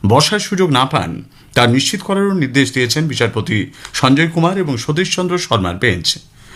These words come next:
পাশাপাশি পরীক্ষার নির্ধারিত দিনক্ষণ পরিবর্তন করা হবে না বলেও জানিয়েছে শীর্ষ আদালত।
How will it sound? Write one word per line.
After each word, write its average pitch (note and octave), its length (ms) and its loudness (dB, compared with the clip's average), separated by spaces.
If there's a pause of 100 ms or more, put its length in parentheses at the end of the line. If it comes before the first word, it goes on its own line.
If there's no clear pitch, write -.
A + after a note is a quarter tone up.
(140)
পাশাপাশি A2 460 2
পরীক্ষার D3 460 -2
নির্ধারিত D3 540 0
দিনক্ষণ C3 460 0
পরিবর্তন A#2+ 520 0
করা A#2 200 4
হবে G#2 240 0
না C3 100 0
বলেও C#3 320 -2 (420)
জানিয়েছে F3+ 480 4
শীর্ষ C#3 320 -4
আদালত। E2 400 -4